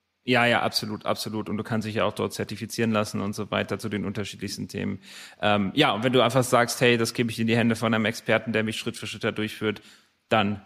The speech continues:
könnt ihr gerne, äh, auf, auf den Kevin zugehen. Ähm, und dann geht ihr den Weg gemeinsam.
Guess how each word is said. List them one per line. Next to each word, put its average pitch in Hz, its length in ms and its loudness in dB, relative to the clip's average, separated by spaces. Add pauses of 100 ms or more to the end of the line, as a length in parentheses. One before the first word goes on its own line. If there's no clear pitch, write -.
(140)
könnt 107 220 -2
ihr 107 80 0
gerne, 101 420 -2 (120)
äh, 101 220 -2
auf, - 480 -4
auf - 240 -6
den 104 100 -4
Kevin 101 280 -6
zugehen. 98 480 -6 (300)
Ähm, 95 300 -8 (600)
und 104 140 -8
dann 98 120 -4
geht 98 160 -4
ihr 95 60 -6
den 92 140 -6
Weg 92 140 -8
gemeinsam. 98 540 -6